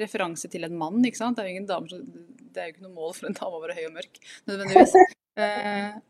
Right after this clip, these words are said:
Speaker 1: og og det er jo enda et av disse små signalene da, om at det er faktisk menn som kan få det til. Og det er derfor
Speaker 2: Mm.
Speaker 1: veldig, veldig fint å se damer som får det til.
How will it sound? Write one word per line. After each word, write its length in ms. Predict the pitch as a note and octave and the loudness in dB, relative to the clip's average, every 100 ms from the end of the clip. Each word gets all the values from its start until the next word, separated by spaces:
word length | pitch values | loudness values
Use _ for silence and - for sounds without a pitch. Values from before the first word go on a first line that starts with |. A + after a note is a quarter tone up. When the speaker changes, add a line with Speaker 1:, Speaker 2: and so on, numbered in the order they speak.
| - G#3 | -6 0
Speaker 1:
og 540 | G#3+ A3 G#3+ A3 A3 A3 _ _ _ _ _ _ - | 2 0 -2 -4 -6 -8 _ _ _ _ _ _ -2
og 100 | A3+ | 2
det 80 | A#3 | 4
er 60 | C#4 | 4
jo 80 | D4 - | 0 4
enda 300 | C#4+ B3+ F#3+ | 10 10 8
et 160 | A3 - | -2 -2
av 60 | |
disse 160 | A3 G#3+ | -6 -4
små 540 | - - G3 F3 F3+ F#3+ | -4 -4 -4 0 0 0
signalene 640 | A#3 G3+ E3+ D3+ D3+ F3 | -2 -2 -4 -4 -6 -6
da, 100 | F#3 E3 | -4 -4
om 140 | D#3+ | -4
at 100 | E3 | -10
det 160 | F3+ E3 | -10 -8
er 220 | D#3+ F#3 | -8 -8
faktisk 360 | F3 - E3 - | -14 -16 -14 -12
menn 220 | D3+ E3+ | -14 -14
som 140 | - | -16
kan 160 | F#3+ - | -14 -14
få 200 | - - | -14 -20
det 100 | - | -20
til. 120 | - - _ _ _ _ - | -20 -20 _ _ _ _ -8
Og 80 | F#3 | -2
det 80 | F3 | 0
er 60 | |
derfor 240 | G3 G3+ E3+ _ _ _ _ _ _ - | 6 6 4 _ _ _ _ _ _ -20
Speaker 2:
Mm. 100 | F3 - | -6 0
Speaker 1:
veldig, 200 | G#3 E3 | 0 0
veldig 180 | E3+ | -8
fint 240 | - F#3+ G3+ | -8 -10 -10
å 60 | F#3 | -10
se 300 | - - D#3+ D#3 D#3+ E3 D#3+ | -10 -6 -4 -2 -4 -8 -2
damer 340 | E3+ C#3+ C#3+ | -2 0 -4
som 120 | - | -10
får 120 | - - | -14 -14
det 80 | - | -12
til. 140 | - | -14